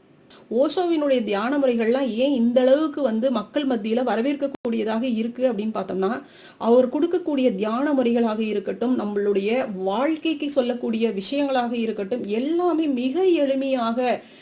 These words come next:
சாதாரண மக்களுக்கும் போய் சேரக்கூடிய வகையில, எளிமையான பாமரனுக்கும் அது வந்து பரிட்சயப்படக்கூடிய வகையில தான் ஓஷோ சொல்லக்கூடிய விஷயங்கள் எல்லாமே இருக்கும். அதனால தான்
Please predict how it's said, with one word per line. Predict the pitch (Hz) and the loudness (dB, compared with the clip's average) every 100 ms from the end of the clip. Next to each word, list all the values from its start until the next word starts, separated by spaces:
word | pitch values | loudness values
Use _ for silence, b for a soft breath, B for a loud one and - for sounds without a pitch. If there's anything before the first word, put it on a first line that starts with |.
| B | B
சாதாரண | B 262 254 269 302 339 381 | B -2 2 4 4 4 4
மக்களுக்கும் | 285 233 285 277 302 | 4 4 2 2 0
போய் | 285 254 311 302 | 2 4 4 0
சேரக்கூடிய | 302 277 262 247 240 | 2 2 2 -2 0
வகையில, | 220 247 254 240 233 190 | -2 0 0 2 0 2
எளிமையான | 220 254 311 302 277 233 233 240 | 2 4 2 2 2 2 0 -2
பாமரனுக்கும் | 226 240 285 294 285 285 339 359 - - - - _ - _ - - - - | -2 0 2 4 4 4 4 2 0 -8 -20 -20 _ -20 _ -20 -20 -20 -10
அது | 226 226 | -2 2
வந்து | 226 247 320 339 - B B B | 2 2 0 -2 -8 B B B
பரிட்சயப்படக்கூடிய | 247 285 - 349 339 285 262 262 247 | 4 4 2 2 2 2 0 0 0
வகையில | 233 233 254 | 0 2 2
தான் | 254 294 | 2 2
ஓஷோ | 214 233 254 | 2 2 0
சொல்லக்கூடிய | 240 208 202 196 | -4 -4 -2 -2
விஷயங்கள் | 190 190 233 208 185 | -2 -4 -4 -4 -4
எல்லாமே | 202 226 | -4 -4
இருக்கும். | 202 185 262 339 - B B B | -4 -4 -2 -4 -6 B B B
அதனால | 208 240 262 262 | -2 0 2 2
தான் | 302 | 2